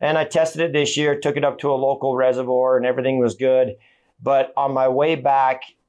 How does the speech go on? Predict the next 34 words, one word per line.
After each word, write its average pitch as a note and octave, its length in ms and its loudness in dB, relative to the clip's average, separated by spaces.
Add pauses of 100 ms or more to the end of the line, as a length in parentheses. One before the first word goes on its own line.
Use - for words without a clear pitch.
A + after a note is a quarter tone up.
I C3+ 80 0
was C3 160 0
walking C3+ 540 -2
around B2+ 400 0
my A#2+ 140 -2
trailer, A#2+ 600 0
and A#2+ 320 0 (380)
I B2 120 0
had A#2+ 220 0
a A#2+ 80 0
tire A#2+ 460 0
that A#2 180 0
started A#2 460 -2
to A2+ 440 -2
show A#2 460 0
the A2+ 100 -2
wear A#2+ 300 2
and A#2 160 -2
tear A#2 500 0
that's A2 140 -4
still C3 260 0
around A#2+ 260 0
the A2+ 60 -4
tire. A2 460 -2 (300)
So C3+ 160 -2
I C3+ 80 0
had B2+ 100 0
to B2+ 60 -6
fix B2+ 260 -4
that. D3+ 300 0 (100)
And C3+ 140 -2
then F3 80 0
I F3 80 -2
looked D#3+ 480 -4